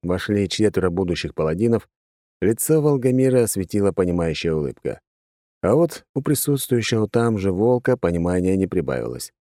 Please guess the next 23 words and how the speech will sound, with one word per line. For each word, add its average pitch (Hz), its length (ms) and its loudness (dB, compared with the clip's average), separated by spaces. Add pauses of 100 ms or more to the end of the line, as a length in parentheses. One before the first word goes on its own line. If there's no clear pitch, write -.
(600)
Он 151 240 2
топил 156 400 2
за 120 200 2
удар 117 420 2
всеми 110 440 0
силами, 117 640 0 (360)
дабы 92 300 0
у 85 60 0
противника 95 720 0 (340)
не 107 80 2
осталось 120 460 2
ни 98 100 0
единого 107 480 2
шанса. 87 640 -4 (640)
Вот 101 200 0
только 143 320 2
волк 139 320 0
не 127 140 2
видел 123 280 2
того, 110 400 0
что 90 220 -4
видел 104 340 0
Волгомир. 104 640 0